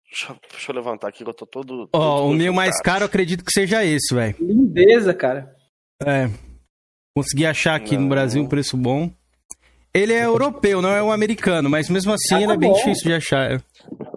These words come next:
Speaker 2: Manualzinho, C Dzinho tá, tá inteiro também.
Speaker 3: Veio
Speaker 2: Hoje
Speaker 3: C D de música, não? Ele veio com C D de música?
Speaker 2: Não, não.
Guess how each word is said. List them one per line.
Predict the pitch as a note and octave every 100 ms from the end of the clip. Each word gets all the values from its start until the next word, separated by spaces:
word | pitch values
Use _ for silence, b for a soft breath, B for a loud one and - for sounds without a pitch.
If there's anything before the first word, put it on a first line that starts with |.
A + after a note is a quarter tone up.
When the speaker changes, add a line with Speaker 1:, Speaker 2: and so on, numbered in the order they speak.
| -
Speaker 2:
Manualzinho, | D#3+ D#3+ D#3+ D#3 C3 F3+ A3 G#3 F3+
C | -
Dzinho | D3+ D3 C3+ D#3
tá, | D3+ C3+ A#2 -
tá | C3
inteiro | B2+ C3+ C3
também. | C3 A#2+ C#3 D3 _ _ _ _ _ _
Speaker 3:
Veio | F#3 G3+
Speaker 2:
Hoje | F#3+ F3+
Speaker 3:
C |
D | F3
de | E3+
música, | A3+ A#3+ G3+
não? | D#3 B2+ -
Ele | C#3+
veio | D#3 F#3
com |
C | F3+
D | D#3 D3+
de |
música? | E3+ A3 E3 C3
Speaker 2:
Não, | D#3+ D#3+ D3+ B2+ - -
não. | B2+ B2+ A#2